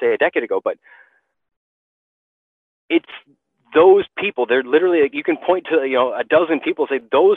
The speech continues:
twelve people are the people who are keeping the entire country down. And if you just have a way to step around them entirely, you could have, you know, a, another billion people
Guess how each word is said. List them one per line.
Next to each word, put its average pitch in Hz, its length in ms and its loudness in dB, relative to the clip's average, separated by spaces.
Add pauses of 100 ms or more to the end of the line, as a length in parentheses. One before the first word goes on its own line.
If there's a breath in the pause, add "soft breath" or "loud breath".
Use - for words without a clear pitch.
(120)
twelve 180 280 4
people 143 280 -4
are 131 120 -2
the 131 60 -12
people 180 280 -8
who 151 80 -4
are 135 80 -6
keeping 170 320 -10
the 139 60 -4
entire 156 380 -4
country 160 340 -12
down. 123 340 -2 (280 loud breath)
And 143 120 -4
if 135 80 -2
you 143 60 -10
just 170 160 -10
have 180 100 -2
a 170 40 -4
way 170 100 -2
to - 100 -8
step - 180 0
around 135 260 0
them 135 120 -2
entirely, 120 540 -6 (600 soft breath)
you 156 120 -14
could 151 180 -4
have, 151 200 0 (100)
you 135 100 -6
know, 117 260 -2 (140)
a, 143 80 -2 (160)
another 151 280 -2
billion 170 480 -2
people 120 400 -8